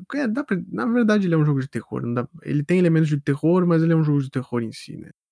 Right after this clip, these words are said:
e que se passa no mundo pós-apocalíptico, né, e aí tem esses zumbis que acabaram tomando a cidade,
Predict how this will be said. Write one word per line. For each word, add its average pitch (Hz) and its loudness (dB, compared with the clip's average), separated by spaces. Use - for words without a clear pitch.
e 143 2
que 156 -10
se 165 2
passa 143 0
no 151 4
mundo 131 0
pós-apocalíptico, 143 -4
né, 123 -2
e 123 -2
aí 113 0
tem 135 0
esses 151 0
zumbis 143 4
que 135 0
acabaram 123 -2
tomando 131 0
a 147 0
cidade, 160 -2